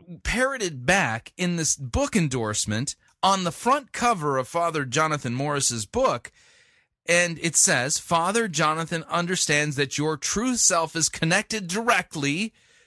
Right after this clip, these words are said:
to God." This is the part of you that's apparently untouched by sin. Uh, "When you honor that connection, you honor him, and the result is nothing short of miraculous. I've seen it happen in my own life,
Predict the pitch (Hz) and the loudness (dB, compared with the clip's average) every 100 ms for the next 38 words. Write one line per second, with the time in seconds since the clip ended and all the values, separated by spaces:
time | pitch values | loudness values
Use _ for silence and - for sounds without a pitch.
0 | _ - 202 196 277 277 117 95 139 - | _ -2 2 4 2 2 -2 -2 0 0
1 | 135 135 175 165 156 151 147 - - 160 | -2 -4 -2 0 -2 -2 -2 -4 -4 0
2 | 175 165 156 160 156 - 220 - 143 117 | 0 0 -2 0 0 0 0 0 0 0
3 | 98 - 98 69 - - - - - - | 0 -2 -4 -10 -20 -20 -20 -20 -20 -8
4 | - 143 139 156 175 175 170 160 - 175 | 0 0 0 -2 -2 -2 -6 -6 -2 2
5 | 240 269 214 196 196 - 190 156 147 - | 2 2 2 0 0 -2 0 2 0 0
6 | 147 127 135 135 139 160 180 170 120 98 | -2 -2 -4 -4 -2 0 0 0 -2 -2
7 | 117 117 113 117 135 139 143 131 107 107 | -4 -4 -2 -2 -2 -2 -4 -4 -4 -2
8 | 143 - 160 - 165 165 160 151 117 113 | -2 -2 -4 -4 -4 -4 -2 -2 -2 -4
9 | 113 113 107 113 - 120 120 139 165 202 | -6 -4 -4 -4 -4 -4 -2 -2 -2 -2
10 | 202 208 208 226 240 160 113 107 | -2 -2 0 0 0 0 -2 -4